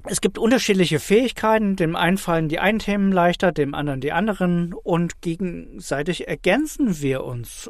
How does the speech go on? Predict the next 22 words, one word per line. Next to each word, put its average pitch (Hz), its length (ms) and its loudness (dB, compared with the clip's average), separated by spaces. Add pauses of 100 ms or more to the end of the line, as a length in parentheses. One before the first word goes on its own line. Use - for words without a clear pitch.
(100)
Und 139 320 -4
genau 147 300 0
deswegen 175 340 -2
gibt's - 220 -6
ja 226 120 4
auch 151 140 0
unterschiedliche 135 840 -2
Charaktertypen. 127 960 -6 (380)
Wir 135 140 -2
tun 185 220 4
uns 151 120 -2
gegenseitig 156 500 0
ergänzen 151 520 -4
und 156 300 -2
uns 156 280 -4
die 143 80 -6
Bälle 139 300 0
gegenseitig 143 600 -2
zuspielen 220 640 0 (360)
und 190 200 -2
im - 280 -10
Team 196 500 2